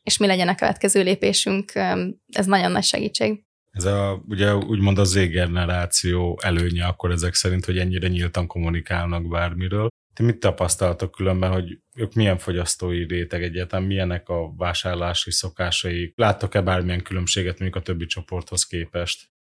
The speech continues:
Speaker 2: Vagy ők nem az ügyfeleitek, és így kevésbé?
Speaker 1: Alapvetően egyikünk se dolgozott még, ö, más generációval, így, ö, összehasonlítani szerintem marketing szempontból nehezebb, majd, ö, van néhány insightunk fogyasztási szokásokról, amit elmondanék,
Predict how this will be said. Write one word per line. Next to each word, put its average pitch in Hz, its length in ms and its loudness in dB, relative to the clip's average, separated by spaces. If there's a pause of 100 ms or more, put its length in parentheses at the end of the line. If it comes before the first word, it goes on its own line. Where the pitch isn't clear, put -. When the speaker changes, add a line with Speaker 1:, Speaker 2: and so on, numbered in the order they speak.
(100)
Speaker 2:
Vagy 87 160 -2
ők 85 160 -6
nem 87 140 -2
az 80 120 -4
ügyfeleitek, 85 640 -8
és - 200 -10
így 80 120 -12
kevésbé? 80 540 -10 (580)
Speaker 1:
Alapvetően 214 480 4
egyikünk 208 360 2
se - 120 0
dolgozott 196 520 4
még, 190 340 -2
ö, 185 260 4 (140)
más 202 300 4
generációval, 196 1040 0 (380)
így, 196 420 0
ö, 190 300 4
összehasonlítani 196 840 2
szerintem 196 640 0 (160)
marketing 202 500 2
szempontból 190 560 0
nehezebb, 196 440 4
majd, 196 380 0
ö, 190 260 2 (300)
van 202 260 2
néhány 196 320 2
insightunk 196 600 0
fogyasztási 202 480 2
szokásokról, 196 920 2
amit 208 260 2
elmondanék, 220 640 2